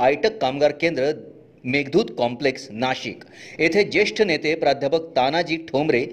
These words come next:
यांच्या अध्यक्षतेखाली पार पडली. यात ग्रामपंचायत कर्मचाऱ्यांचे एकवीस मे रोजी राज्यव्यापी जवाब दो आंदोलन करण्याचा निर्धार करण्यात आला. महानगरपालिकेने मालमत्ता कराची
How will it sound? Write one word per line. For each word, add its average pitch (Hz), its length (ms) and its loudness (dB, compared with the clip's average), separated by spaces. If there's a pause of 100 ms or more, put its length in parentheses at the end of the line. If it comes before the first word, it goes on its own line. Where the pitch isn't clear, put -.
(260)
यांच्या 156 360 4
अध्यक्षतेखाली 147 880 0 (200)
पार 110 180 0
पडली. 76 300 -8 (600)
यात 185 220 2 (120)
ग्रामपंचायत 185 600 0
कर्मचाऱ्यांचे 160 800 2
एकवीस 151 400 -2
मे 156 220 4
रोजी 151 340 0 (320)
राज्यव्यापी 165 920 2 (160)
जवाब 165 340 4
दो 202 80 6 (140)
आंदोलन 143 480 2 (260)
करण्याचा 151 400 4
निर्धार 117 380 2
करण्यात 95 340 -4
आला. 78 160 -6 (1080)
महानगरपालिकेने 190 920 2
मालमत्ता 170 440 2
कराची 147 340 0